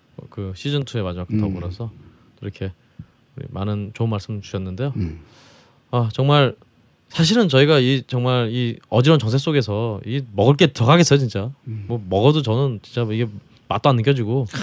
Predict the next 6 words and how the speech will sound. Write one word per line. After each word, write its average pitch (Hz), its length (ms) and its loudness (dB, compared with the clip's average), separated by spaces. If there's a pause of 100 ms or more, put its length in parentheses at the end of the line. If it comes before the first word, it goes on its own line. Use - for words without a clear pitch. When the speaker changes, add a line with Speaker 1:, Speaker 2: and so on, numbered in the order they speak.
(480)
Speaker 1:
그런 127 120 2
상황입니다만 127 680 2 (440)
그래도 113 380 0 (440)
우리 107 120 -2
오늘 104 220 0 (580)
드리-, 117 280 0